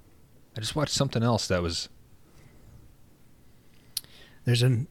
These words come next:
Speaker 2: there's a
Speaker 1: also
Speaker 2: certain
Speaker 1: New World.
Speaker 2: podcast that was talking about it on their episode this week.
Speaker 1: That would be
Speaker 2: That's,
Speaker 1: why
Speaker 2: that's
Speaker 1: I watched
Speaker 2: probably
Speaker 1: it.
Speaker 2: why.
Speaker 1: Thank you. Um,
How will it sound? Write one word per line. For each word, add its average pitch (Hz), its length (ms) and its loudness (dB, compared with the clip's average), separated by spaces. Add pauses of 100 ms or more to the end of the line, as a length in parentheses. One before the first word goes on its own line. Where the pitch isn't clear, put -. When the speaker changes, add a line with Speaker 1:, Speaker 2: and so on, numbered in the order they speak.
(140)
Speaker 2:
there's 135 160 6
a 131 40 4
Speaker 1:
also 135 200 6
Speaker 2:
certain 139 180 4
Speaker 1:
New 90 120 2
World. 90 60 6
Speaker 2:
podcast 139 800 2
that 120 180 -2
was 120 260 -4
talking 127 380 6
about 120 300 4
it 113 140 -2 (840)
on 120 180 2
their 117 240 2
episode 113 480 0
this 110 220 -4
week. 110 340 -8 (1600)
Speaker 1:
That 90 160 4
would 87 100 4
be 90 100 2
Speaker 2:
That's, 92 100 4
Speaker 1:
why 95 360 6
Speaker 2:
that's 104 200 -2
Speaker 1:
I - 40 2
watched 110 280 4
Speaker 2:
probably 92 100 2
Speaker 1:
it. - 20 -2
Speaker 2:
why. 107 140 -6 (160)
Speaker 1:
Thank 95 220 0
you. 90 120 -2 (1040)
Um, 101 920 0